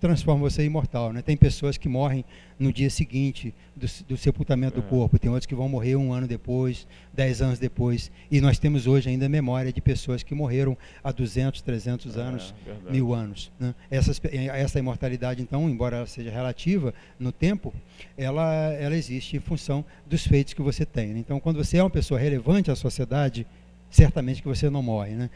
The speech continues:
Speaker 1: Então, você vai
Speaker 2: Exatamente.
Speaker 1: ser sempre lembrado, sempre buscado, os seus ensinamentos, o que você dizia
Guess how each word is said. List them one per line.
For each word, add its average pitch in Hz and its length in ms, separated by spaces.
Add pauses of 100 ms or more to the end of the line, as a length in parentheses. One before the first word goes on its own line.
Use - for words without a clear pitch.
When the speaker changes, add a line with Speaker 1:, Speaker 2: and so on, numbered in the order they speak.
Speaker 1:
Então, 110 200
você 120 180
vai 135 60
Speaker 2:
Exatamente. 139 200
Speaker 1:
ser 147 80
sempre 170 260
lembrado, 143 480
sempre 151 300
buscado, 143 420
os 135 80
seus 165 200
ensinamentos, 147 720 (260)
o 139 100
que 190 140
você 160 300
dizia 143 540